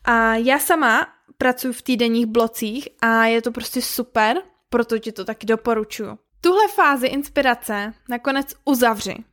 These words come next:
speciálním časem sama se sebou. Já tohle miluju, miluju. Já sama celý tady ten proces praktikuju,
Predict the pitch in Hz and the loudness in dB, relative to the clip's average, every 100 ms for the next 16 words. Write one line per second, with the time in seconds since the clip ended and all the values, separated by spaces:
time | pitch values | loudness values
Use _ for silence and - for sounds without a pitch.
0 | _ - - 240 233 240 233 214 - - | _ -20 -4 -2 0 -2 -2 -6 -8 -4
1 | 226 - 220 214 - 220 220 220 - 208 | -4 -6 -8 -10 -8 -6 -6 -8 -6 -6
2 | 190 - 240 _ - - - - 240 247 | -6 -8 -12 _ -20 -20 -20 -6 -4 -2
3 | 214 226 220 233 247 269 262 214 214 226 | -4 -4 -2 0 4 4 4 2 -2 -6
4 | _ 247 262 285 269 220 208 220 - - | _ -6 -2 2 2 2 0 -6 -16 -4
5 | 240 247 277 277 277 277 285 277 277 240 | -2 0 2 2 0 -2 0 2 2 0
6 | 269 277 277 254 262 277 - 285 262 - | 0 -2 0 -2 -2 -6 -6 -6 -6 -2
7 | 320 - 233 208 202 262 | -4 0 0 0 -2 -6